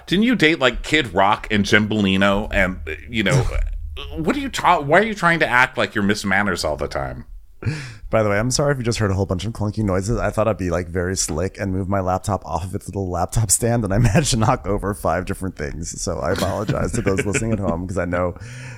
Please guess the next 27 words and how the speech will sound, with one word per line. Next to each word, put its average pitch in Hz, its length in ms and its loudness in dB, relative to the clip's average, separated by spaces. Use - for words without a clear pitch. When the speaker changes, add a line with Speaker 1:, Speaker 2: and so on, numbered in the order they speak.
Speaker 2:
hearing 120 540 2
ambient 113 380 2
noises 101 480 0
from 95 240 -2
our 82 200 0
rooms 87 420 -4
is 82 320 -4
super, 78 580 -4
<laughs> - 300 0
super - 560 -2
annoying. 113 840 -4
<laughs> 127 180 -6
Anyway, 127 320 6
yes, 85 320 0
Nicole, 123 600 2
Nicole 123 280 2
being 117 240 2
Miss 104 200 0
Manners 90 400 0
when 87 140 -4
she's 82 240 -4
been 80 160 -8
married 78 280 -6
to - 160 -8
Chris - 280 -6
Rock. 76 360 -4
I, - 80 -10